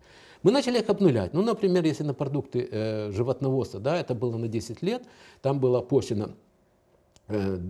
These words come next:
э, двадцать процентов плюс двести евро за тонну, на птицы плюс сто евро за тонну. Значит, э, вот прошло уже три года, да, э,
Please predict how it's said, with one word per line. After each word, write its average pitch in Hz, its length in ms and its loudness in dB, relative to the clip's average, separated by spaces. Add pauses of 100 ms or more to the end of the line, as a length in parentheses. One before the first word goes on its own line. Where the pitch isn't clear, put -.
(140)
э, 92 840 -8
двадцать 131 340 2
процентов 120 520 -2
плюс - 420 -4
двести 110 420 -2
евро 101 300 0
за 110 160 -2
тонну, 220 360 0 (220)
на 123 100 -2
птицы 185 400 0 (320)
плюс 131 180 -4
сто - 180 0
евро 101 300 2
за 90 140 -8
тонну. - 320 -12 (680)
Значит, 143 360 0 (540)
э, 117 260 4
вот 170 260 2
прошло 190 400 6
уже 156 180 4
три 151 200 -2
года, 151 440 0 (220)
да, 180 340 -2
э, 113 680 -2